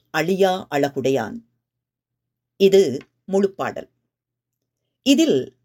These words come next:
ஐயோ எனும் அசைச்சொல்லை கம்பன் எதுகைக்காக பயன்படுத்துவான். வழக்கமாக ஐயோ எனில் அவலச்சுவை. இங்கு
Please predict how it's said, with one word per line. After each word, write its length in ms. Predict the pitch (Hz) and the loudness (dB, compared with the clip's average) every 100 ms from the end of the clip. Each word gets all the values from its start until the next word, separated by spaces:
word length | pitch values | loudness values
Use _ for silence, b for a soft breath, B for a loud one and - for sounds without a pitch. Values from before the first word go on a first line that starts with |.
| _ | _
ஐயோ 640 | - 196 226 294 302 277 - | 0 2 2 0 -2 -6 -8
எனும் 420 | - 175 160 160 - | -6 -4 -4 -8 -10
அசைச்சொல்லை 880 | 160 - 226 - 156 147 185 127 - _ _ _ _ | -4 -2 -2 -2 -4 -2 -4 -6 -10 _ _ _ _
கம்பன் 600 | - 277 277 220 120 185 _ - | -2 0 2 0 -2 -4 _ 4
எதுகைக்காக 720 | 233 330 226 - 147 120 214 | 4 2 -2 -2 -6 -6 -6
பயன்படுத்துவான். 680 | 214 151 127 - 127 - - _ _ _ _ _ _ _ _ _ _ - | -6 -4 -6 -8 -10 -10 -12 _ _ _ _ _ _ _ _ _ _ 2
வழக்கமாக 1040 | 247 339 - 285 208 190 226 240 135 226 - - | 4 4 0 0 0 0 -2 0 -2 -6 -14 -4
ஐயோ 560 | 190 226 269 269 - - | -2 2 2 0 -2 -6
எனில் 420 | 156 151 240 - _ _ - | -6 -6 -8 -10 _ _ -4
அவலச்சுவை. 640 | 185 226 170 - 117 - _ _ _ _ _ _ _ _ _ _ | -2 -2 -4 -6 -6 -8 _ _ _ _ _ _ _ _ _ _
இங்கு 540 | - 254 262 226 135 | 0 2 2 0 0